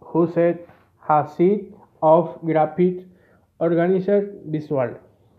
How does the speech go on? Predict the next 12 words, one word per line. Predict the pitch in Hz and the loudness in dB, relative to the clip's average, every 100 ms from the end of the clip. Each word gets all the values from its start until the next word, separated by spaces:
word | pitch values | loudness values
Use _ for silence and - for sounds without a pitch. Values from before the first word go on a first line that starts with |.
| _ _ _ | _ _ _
methodologies | 156 156 156 160 175 175 208 208 - - | 0 0 2 2 2 2 -2 -4 -8 2
for | 160 175 180 - - | 4 4 0 -6 -2
ordering | 160 156 160 165 185 180 - - _ | -2 0 -2 0 -2 -4 -8 -20 _
information | 170 - 160 160 175 175 147 131 - - - - - - - - - - - - - - | -12 -4 -2 0 0 0 -4 -6 -16 -20 -20 -20 -16 -14 -14 -18 -20 -20 -20 -20 -12 -2
in | 165 160 | 0 0
order | 160 156 165 185 185 175 | 0 0 2 2 0 0
to | 170 165 160 - | 0 2 0 2
help | 170 185 185 - - | 2 2 0 -10 -6
students | - 180 185 190 190 - _ _ _ _ _ 175 | 0 2 2 0 -6 -14 _ _ _ _ _ -2
be | 160 160 | 4 4
working | 151 156 175 175 190 196 196 190 190 | 4 4 4 2 0 2 0 -4 -4
with | 170 156 156 | 0 0 0